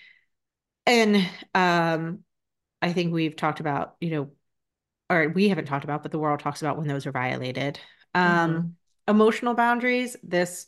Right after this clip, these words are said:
Speaker 1: very similar to the energy setting, um, protecting your emotional well-being is when you're setting emotional boundaries. This screams, like, family to me
Speaker 2: <laughs>
Speaker 1: and friendships, but, um, they include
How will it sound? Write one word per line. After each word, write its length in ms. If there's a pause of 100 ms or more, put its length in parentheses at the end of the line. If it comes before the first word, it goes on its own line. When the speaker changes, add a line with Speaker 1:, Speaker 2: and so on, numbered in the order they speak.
(140)
Speaker 1:
very 260
similar 360
to 140
the 200
energy 560
setting, 640
um, 400 (100)
protecting 460
your 120
emotional 420
well-being 720 (320)
is 160
when 140
you're 100
setting 260
emotional 360
boundaries. 400 (420)
This 500
screams, 920 (180)
like, 480 (480)
family 640 (100)
to 140
me 420 (180)
Speaker 2:
<laughs> 220
Speaker 1:
and 200
friendships, 560
but, 340
um, 480 (460)
they 200
include 560